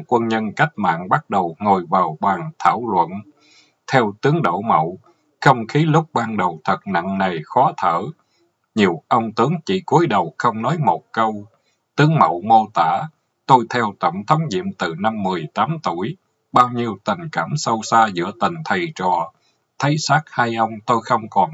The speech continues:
khóc được. Đau quá, đau đến cùng độ." Vấn đề cấp thiết lúc ấy làm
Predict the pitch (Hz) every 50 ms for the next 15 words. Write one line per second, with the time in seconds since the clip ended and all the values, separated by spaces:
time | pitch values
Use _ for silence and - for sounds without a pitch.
0 | 156 - - - 156 - - - 180 165 165 - _ _ _ _ _ _ _ _
1 | _ - - 117 107 101 90 - _ - 110 113 120 135 180 185 - _ _ _
2 | _ - 127 123 117 104 101 104 113 120 156 - - - 107 95 85 82 80 78
3 | 80 82 82 80 80 92 - - _ _ _ _ _ _ _ _ _ _ _ _
4 | _ _ _ _ _ _ _ _ _ _ _ _ - - 151 180 175 123 104 95
5 | 85 78 _ - 135 139 - - - 160 175 - - - 143 151 - - 123 143
6 | 165 151 113 101 92